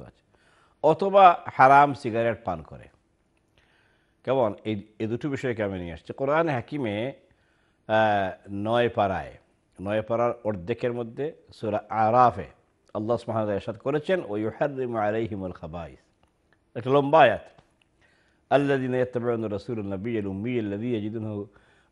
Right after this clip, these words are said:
মাকতুবান ইনদাহুম ফিত তাওরাতি" ইলা আখিরা। লম্বা আয়াত, এই আয়াতের শেষের অংশ থেকে আমি একটু পেশ করলাম। সেটা হচ্ছে,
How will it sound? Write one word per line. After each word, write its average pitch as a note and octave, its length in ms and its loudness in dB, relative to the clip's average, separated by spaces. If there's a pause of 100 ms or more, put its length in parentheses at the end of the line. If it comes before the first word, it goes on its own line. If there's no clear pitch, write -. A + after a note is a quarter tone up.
মাকতুবান B2+ 600 -2
ইনদাহুম A2 320 -4
ফিত G2 180 -6
তাওরাতি" G2 380 -4
ইলা E2+ 240 -10
আখিরা। D2+ 360 -18
লম্বা A2 340 0
আয়াত, C#3+ 240 2 (120)
এই G2+ 160 -4
আয়াতের A2 240 -2 (100)
শেষের B2+ 300 -8
অংশ G#2+ 260 -10 (240)
থেকে - 200 -10
আমি G#2+ 140 -6
একটু G#3 460 -14
পেশ A#2 160 -6
করলাম। A2+ 400 -4 (800)
সেটা C#3+ 180 2
হচ্ছে, F#3 380 2